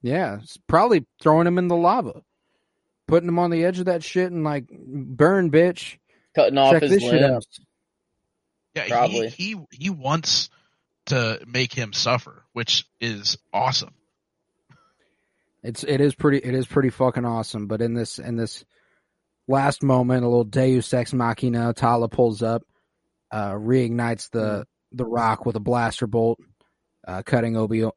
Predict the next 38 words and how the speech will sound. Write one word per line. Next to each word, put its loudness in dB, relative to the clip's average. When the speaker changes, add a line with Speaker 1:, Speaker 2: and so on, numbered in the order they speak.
Speaker 1:
Obi-Wan 2
off 2
from -6
the -2
troops -2
after -2
she -6
shoots -4
down -4
one -2
of -6
them -4
that -6
was -4
in -6
pursuit -6
of -6
Obi-Wan. -2
And -12
Tala 2
quickly 8
moves 2
in 4
to 2
rescue 2
Kenobi, 2
who 2
has -2
sustained -4
serious -2
burns, -8
and -6
they 0
Speaker 2:
That 2
Speaker 1:
escape. 2
Speaker 2:
loading 2
droid, 0
man. -8